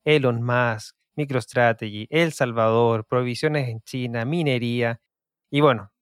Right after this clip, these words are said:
cuántos otros acontecimientos han ac-, han aparecido en, en, en Bitcoin, y bueno,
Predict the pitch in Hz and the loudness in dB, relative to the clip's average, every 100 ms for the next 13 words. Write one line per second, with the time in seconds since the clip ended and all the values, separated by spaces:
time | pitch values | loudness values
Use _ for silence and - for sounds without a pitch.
0 | _ _ _ 156 165 165 156 160 160 156 | _ _ _ 4 4 2 2 2 2 0
1 | 123 143 143 143 135 143 139 143 - 139 | 2 2 2 2 0 0 0 0 0 0
2 | 139 127 - 123 127 127 131 123 120 - | 2 -2 -2 -4 0 0 2 2 0 -2
3 | 131 131 123 123 127 120 117 113 117 110 | -2 2 2 0 -4 -4 -4 -6 -6 -6
4 | 107 107 - 117 113 131 - - 117 110 | -8 -10 -6 -6 -4 -8 -6 -6 -6 -4
5 | 107 127 - | -4 -4 -4